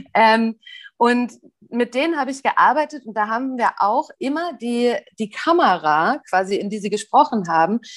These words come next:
mit etwas übersetzt, was, was denen ein gutes Gefühl gibt. Ja, und dass sie quasi nicht die Kamera sehen oder das ganze Kamerateam dahinter, weil das ist dann ja auch manchmal beängstigend, sondern, ähm, wir haben das quasi geübt und dann ging's darum zu sagen, okay, und jetzt,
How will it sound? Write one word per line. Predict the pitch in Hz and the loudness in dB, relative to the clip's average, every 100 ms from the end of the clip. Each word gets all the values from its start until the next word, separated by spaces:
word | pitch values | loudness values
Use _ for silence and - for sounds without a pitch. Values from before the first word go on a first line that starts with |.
| - | -8
mit | - 233 | 0 2
etwas | - 226 233 | 2 0 -2
übersetzt, | 214 214 208 208 277 - - | -2 -2 0 0 0 -2 -6
was, | 208 220 - - | -4 -4 -6 -6
was | 220 | -4
denen | 233 240 | -2 0
ein | 220 233 | -2 0
gutes | 330 349 - | -2 -2 -6
Gefühl | 302 - 370 311 185 _ _ _ | -6 2 4 6 4 _ _ _
gibt. | 175 - - - _ - | -4 -4 -6 -20 _ -2
Ja, | 175 240 - - - - | 2 2 -2 -20 -12 -4
und | 233 | -2
dass | 220 220 | -2 -2
sie | 254 240 240 - - | -4 -2 -4 -8 -10
quasi | - 220 226 233 | -4 -4 -4 -6
nicht | 302 311 | -6 -6
die | 240 | -12
Kamera | - 269 294 233 202 | -8 -2 0 2 2
sehen | 202 190 208 | 0 -4 -2
oder | 202 196 | 0 -2
das | 214 | -2
ganze | 208 208 208 | -4 -4 -6
Kamerateam | - 277 277 180 170 - 175 165 | -4 0 2 2 0 0 -2 0
dahinter, | 160 165 185 208 | -2 -2 -2 -2
weil | 196 | -2
das | 196 | -4
ist | - - | -4 0
dann | 269 | 0
ja | 175 | 0
auch | 156 | -2
manchmal | 147 151 - 143 | -6 -8 -10 -6
beängstigend, | 143 - 151 - - 247 269 - - - | -6 -6 -12 -6 2 2 0 -12 -16 -6
sondern, | - 190 208 277 302 _ - | 0 2 4 0 -2 _ -8
ähm, | - 208 208 | -2 -2 0
wir | 202 | 0
haben | 214 | 0
das | 196 - | -6 -6
quasi | 165 170 160 | -4 -4 -4
geübt | 160 - 403 - - | -4 2 2 2 -4
und | 233 | -2
dann | 226 226 | -2 -2
ging's | 226 233 | -4 -2
darum | - 226 240 233 | 2 2 2 -6
zu | 214 | -2
sagen, | 214 214 | -2 0
okay, | 226 - 233 | -4 -4 -4
und | 175 190 | -2 -2
jetzt, | 202 233 - | -2 -2 -10